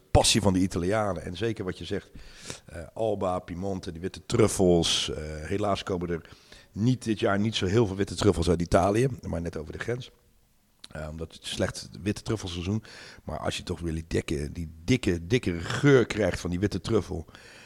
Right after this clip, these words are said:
Ehm, ja, gewoon met een beetje pasta of gewoon met een beetje gebakken, eh, champignonnetjes. Of gewoon met een lekkere ravioli. Of, eh, eigenlijk eenvoudig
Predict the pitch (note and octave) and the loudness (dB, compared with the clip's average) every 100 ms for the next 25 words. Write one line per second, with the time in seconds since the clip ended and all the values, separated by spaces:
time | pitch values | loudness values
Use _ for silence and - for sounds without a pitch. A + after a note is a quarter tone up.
0 | - - - - - - G2+ G2+ G#2 G2+ | -20 -20 -18 -16 -18 -2 4 4 8 12
1 | D3 D#3+ C#3+ B2+ A2+ G#2+ G2 F2+ G#2 - | 12 12 12 12 10 6 6 8 6 6
2 | - F#2+ - F#2 E2 D#2+ - F#2+ A2+ C#3+ | 2 0 2 2 2 0 -2 10 12 12
3 | B2+ A2 G2+ G2 F2+ F2+ - - - - | 12 8 8 6 6 2 0 -8 -14 -14
4 | - F2 G2+ - E2+ - E2 D#2 D#2 E2 | -8 6 6 8 6 6 2 2 0 2
5 | G#2+ F#2+ F#2 F#2 F2 - D2+ D2+ - - | 2 4 4 4 2 -2 -10 -10 -14 -14
6 | - G#2+ C3 B2+ A2 - - - _ F#2+ | -2 2 4 4 0 -8 -20 -20 _ -4
7 | F#2 E2+ F2 G2+ F2+ E2+ F2 F2 F2 E2+ | -2 0 2 2 4 6 6 8 8 8
8 | E2+ F#2+ - - - - _ - C#3 D3+ | 6 2 -2 -8 -10 -14 _ 8 12 12
9 | C3 - G#2 G2 G#2 G#2 F#2+ D#2 | 10 8 4 10 10 10 8 2